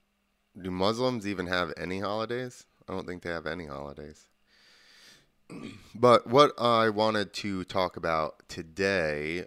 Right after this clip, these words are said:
was that the old pagan traditions, um, now everybody here is pagan now and they get all,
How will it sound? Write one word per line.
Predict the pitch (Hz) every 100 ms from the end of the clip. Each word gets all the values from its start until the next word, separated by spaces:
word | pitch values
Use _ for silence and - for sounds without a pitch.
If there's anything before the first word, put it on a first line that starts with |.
| _
was | 87 85 78 73
that | - 73 73 - _ _ _ _ _ _ _ _ _ - - - - - - _ _
the | 113 127 135
old | 135 151 160 143 120 - -
pagan | 123 135 139 123 113
traditions, | - 107 98 101 - 69 71 85 - - _ _ _ _ _ _ _ _ _ _ _ _
um, | 78 76 78
now | 85 82
everybody | 92 101 127 107 101 95
here | 85 - 107
is | 90 -
pagan | - 110 104 107 92 82
now | 82 78 78 78
and | 87 80 80
they | 80
get | 73 80 78
all, | 76 76 73